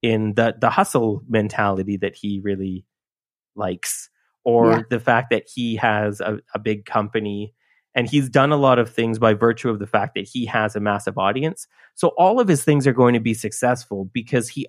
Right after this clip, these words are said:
Speaker 1: already had, like, it's easier for him because he has a massive salivating audience of people that like what he has to say.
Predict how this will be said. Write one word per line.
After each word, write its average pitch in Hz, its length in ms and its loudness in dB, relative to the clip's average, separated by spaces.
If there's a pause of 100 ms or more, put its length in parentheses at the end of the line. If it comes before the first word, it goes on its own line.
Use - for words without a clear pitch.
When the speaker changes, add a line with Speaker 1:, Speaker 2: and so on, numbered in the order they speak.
Speaker 1:
already 147 400 2
had, 123 400 0
like, 117 240 -2 (720)
it's 151 180 2 (140)
easier 170 480 2
for 117 200 -2
him 139 440 -2
because 131 380 -2
he 123 160 -6
has 120 400 0
a 120 60 0
massive 107 600 0 (140)
salivating 107 880 0
audience 117 480 0
of 92 100 -10
people 104 480 -6 (280)
that 131 200 2
like 123 280 2
what 120 100 -2
he 113 180 -2
has 107 300 0
to - 100 -20
say. - 520 -4